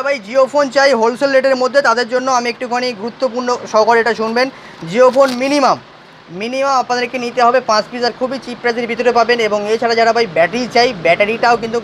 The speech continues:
মিনিমাম আপনাকে পাঁচ পিস নিতে হবে। আর হোলসেল যারা তো নেবে, তাদের জন্য তো অফার আমি দিয়েছি। এরা হোলসেল, মানে যারা এ-, এক পিস নেবে, যারা এক পিস নেবে, তাদের জন্য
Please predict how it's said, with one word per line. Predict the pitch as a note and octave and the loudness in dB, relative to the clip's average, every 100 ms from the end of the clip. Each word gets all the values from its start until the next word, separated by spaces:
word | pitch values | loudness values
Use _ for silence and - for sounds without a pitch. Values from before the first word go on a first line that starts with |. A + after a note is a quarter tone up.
| F#3 | -8
মিনিমাম | G3 A3 A3+ G3 | -8 -2 -2 -2
আপনাকে | G#3+ G#3 A#3 | -6 -6 -4
পাঁচ | G#3 F3+ | -4 -4
পিস | G#3+ G3 F#3+ | -6 -6 -4
নিতে | F3 E3 | 0 2
হবে। | D3 A#2 - - - F3 | 0 -2 -6 -6 -2 0
আর | G3 G3 | 2 2
হোলসেল | A#3+ C4+ C#4 C4+ | 0 0 -2 0
যারা | B3 B3 | 2 0
তো | B3+ A#3+ | -2 -2
নেবে, | A#3+ A#3+ | -2 -2
তাদের | A#3 A#3+ | -2 -4
জন্য | A#3 | -2
তো | A#3+ G#3 | 0 2
অফার | G#3 A3+ | 2 0
আমি | A#3 G#3+ | -2 -4
দিয়েছি। | A3+ G3+ D4 - - - | -6 -6 -10 -12 -10 -2
এরা | G#3 G3+ | 0 2
হোলসেল, | G3 A#3 A#3 B3 A3+ | 0 -2 -2 -2 -2
মানে | G3+ G3+ G3+ | -4 -2 -2
যারা | G#3+ A3 - G3+ | 0 0 -2 -6
এ-, | G3 D#3+ - - G#3+ | -6 -8 -16 -2 -2
এক | A#3+ | 0
পিস | D#4 C4 B3 | -4 -4 -4
নেবে, | F#3+ C3 - - | -6 -8 -18 -12
যারা | F#3 G#3+ | -6 -2
এক | A3+ - | -4 -4
পিস | C#4+ C4+ C4+ | -8 -4 -2
নেবে, | B3 D4+ - - - | 0 0 -4 -20 -4
তাদের | G#3 B3 C4 | 0 0 2
জন্য | C4+ | 0